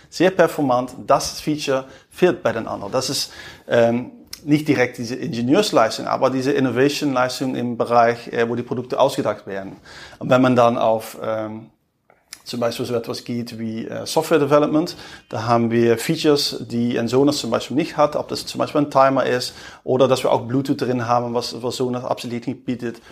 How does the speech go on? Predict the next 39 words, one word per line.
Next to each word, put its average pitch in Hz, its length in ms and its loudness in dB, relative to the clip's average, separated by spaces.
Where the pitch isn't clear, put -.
oder 143 180 4
Preset-Buttons 139 840 2
oben 135 220 0
drauf, 123 340 4
was 120 100 -6
ein 123 60 -8
Sonos 123 320 -6
nicht 120 180 -10
bietet. 127 240 -8
Genau 156 280 4
diese 175 200 -2
Feinheiten, 156 640 0
diese 123 160 -6
Kleinheiten, 131 560 -2
die 117 220 -6
aus - 80 -10
unserer 151 280 2
Sicht - 280 -4
gefragt 156 480 2
werden, 156 300 2
die 165 80 -2
versuchen 151 320 0
wir 131 80 -4
dann 127 120 -4
zu 107 180 -12
bieten 151 420 -6
und, 131 420 -4
ähm, 123 540 -2
auch 143 220 4
wieder 151 140 6
mit 135 180 2
dem 120 120 -4
Ziel, 147 280 4
das 131 180 -2
Gesamtpaket, 135 720 2
nicht 135 160 -8
nur 139 100 0
vom 120 160 -6
Sound, 170 480 2